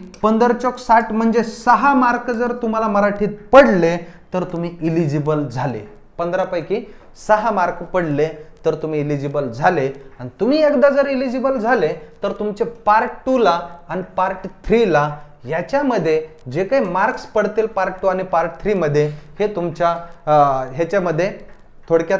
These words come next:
काय होईल, इव्हॅल्युएशनसाठी घेतले जातील किंवा थोडक्यात तुम्हाला ते कन्सिडर, कन्सिडरेशनसाठी घेतले जातील. विद्यार्थी मित्रांनो, बघा, थोडक्यात मध्यंतरी शासनानं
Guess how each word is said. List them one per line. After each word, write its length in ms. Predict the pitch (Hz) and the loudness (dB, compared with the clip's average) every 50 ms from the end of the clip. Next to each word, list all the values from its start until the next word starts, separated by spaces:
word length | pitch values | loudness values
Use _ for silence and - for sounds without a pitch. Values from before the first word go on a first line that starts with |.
| 185 - | 0 -2
काय 120 | 180 175 | -2 0
होईल, 260 | 170 160 180 208 233 - - - | 2 0 0 0 -2 -6 -6 -2
इव्हॅल्युएशनसाठी 1040 | 180 180 156 220 233 233 220 214 202 208 - 214 196 196 190 - 175 160 151 190 | 0 2 4 4 6 6 6 6 6 4 2 -4 -4 -4 -2 -2 -2 -2 -2 -4
घेतले 360 | 175 151 147 - 151 147 170 208 - - - - - - - | -4 -4 -4 -4 -2 0 0 -2 -2 -6 -16 -20 -20 -8 -2
जातील 360 | 131 160 165 165 180 175 170 | 2 2 2 2 0 -4 -4
किंवा 280 | 147 - 156 156 175 208 - - - - - - | -4 -4 -4 -2 -2 -4 -4 -6 -16 -18 -8 -4
थोडक्यात 300 | 156 156 160 156 185 180 185 - | -2 -2 -2 -2 -4 -6 -6 -6
तुम्हाला 260 | 165 160 160 156 156 156 | -4 0 0 0 0 0
ते 140 | 156 175 | -2 -6
कन्सिडर, 580 | 160 - - 185 190 190 190 - 208 190 196 196 | -8 -6 -2 -2 0 0 -2 -4 -6 -4 -4 -4
कन्सिडरेशनसाठी 1160 | 180 170 160 160 - - 170 175 170 - 196 180 165 165 156 - 175 170 147 156 147 147 160 156 | -4 -4 -8 -8 -8 -6 -6 -6 -6 -6 -8 -6 -6 -6 -8 -8 -10 -10 -10 -10 -10 -10 -8 -10
घेतले 320 | 139 135 - - 160 202 - - - - - - - 131 | -10 -10 -8 -6 -6 -6 -6 -8 -14 -20 -20 -14 -4 0
जातील. 280 | 151 143 147 131 117 104 - - - - - _ - - - - | 0 0 0 -2 -8 -10 -10 -18 -20 -20 -20 _ -20 -16 -8 -4
विद्यार्थी 340 | 147 156 156 214 233 - 247 | 0 4 4 4 4 4 2
मित्रांनो, 460 | 233 226 233 247 240 220 185 180 208 208 - - - - - | 0 4 4 6 4 4 4 0 -2 -4 -6 -14 -18 -18 -8
बघा, 440 | - 160 185 196 226 226 214 196 156 151 - - - - - - | -2 -2 2 4 4 4 4 4 0 -2 -8 -14 -18 -20 -8 -2
थोडक्यात 440 | - 185 202 196 226 226 220 226 - | 0 2 2 2 2 0 0 0 -2
मध्यंतरी 640 | 180 170 175 185 180 190 214 220 208 226 226 226 226 | -2 2 2 2 4 4 4 4 4 2 0 0 0
शासनानं 720 | - - 214 208 214 - 220 226 226 220 226 220 208 180 | -2 -2 -2 -2 -2 -4 -4 -2 -2 -2 -2 -2 -2 -2